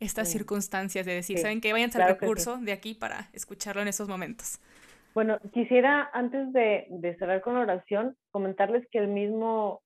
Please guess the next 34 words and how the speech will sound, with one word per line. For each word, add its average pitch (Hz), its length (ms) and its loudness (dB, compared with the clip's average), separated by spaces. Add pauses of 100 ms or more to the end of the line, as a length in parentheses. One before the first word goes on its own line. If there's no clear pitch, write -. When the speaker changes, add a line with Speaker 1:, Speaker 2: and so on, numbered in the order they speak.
(140)
Speaker 2:
el, 180 300 -8
el 180 140 -2
mismo 208 220 2
Nuevo 233 240 2
Testamento, 196 580 -6
Jesús, 196 420 -8 (160)
lo 175 160 0
dijo 208 500 -4
de 170 80 -2
otra 165 220 -4
manera. 170 500 -6
Dijo, - 280 -14
"Si 175 80 -4
alguien 185 360 0
te 214 80 -8
ofende 202 480 -6 (540)
y 170 260 -4
insiste 208 840 -2
en 180 200 -6
la 170 120 0
ofensa, 185 540 -6 (180)
agarra 175 360 0
un 220 100 -2
testigo, 240 640 -4
habla 180 300 -2
con 185 200 -8
él, 208 180 -8 (460)
y 190 120 -4
si 180 120 -6
no 208 260 -2
quiere, 208 380 2 (380)
entonces 185 680 -4 (180)
nunca 196 320 -6
más 202 280 -6